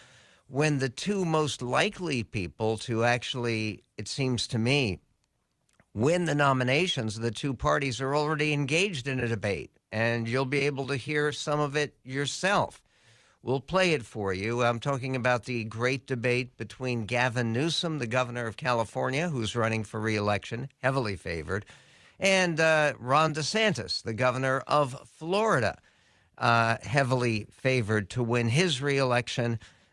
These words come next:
They're debating about DeSantis and his treatment of immigrants from, uh, Venezuela. They were refugees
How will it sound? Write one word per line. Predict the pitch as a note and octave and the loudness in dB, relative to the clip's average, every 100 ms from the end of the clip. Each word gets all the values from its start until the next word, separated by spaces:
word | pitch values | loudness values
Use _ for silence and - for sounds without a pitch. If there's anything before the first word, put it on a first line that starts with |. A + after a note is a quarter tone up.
| - | -8
They're | A2+ D#3+ D#3 | 2 2 4
debating | C#3 C3 C#3+ C#3 C3+ C3 A#2 | 2 0 0 0 0 -2 -2
about | B2+ A2+ B2+ A#2+ A2 | -2 2 2 2 -2
DeSantis | - B2+ - D3 C#3+ C3 B2+ B2 - | -6 -4 0 2 0 0 0 0 0
and | B2 A#2 | 0 0
his | A#2 A2+ - | 0 -2 -4
treatment | - C#3+ C#3 C3 B2 A2 G#2+ | -4 -4 -2 0 0 0 -2
of | A#2 A2+ G#2+ - | 0 2 -2 -8
immigrants | - C3 C3+ B2 B2+ A#2 | -2 2 2 4 2 2
from, | - B2 A2+ A2+ - | 0 0 2 0 0
uh, | A2 A2+ | 2 2
Venezuela. | F2+ G2 B2+ B2+ G2 G#2 D3 D3+ C#3+ C#3 - - _ _ G#2 | 0 0 0 2 -2 0 2 2 2 2 -2 -20 _ _ -4
They | C3+ C3 | 0 2
were | B2 A#2+ A#2 - | 2 2 0 -6
refugees | G#2 A#2+ D#3 - D3 C3 B2+ C3 C3 A2+ | -2 2 2 0 -4 -2 -2 -2 -2 -4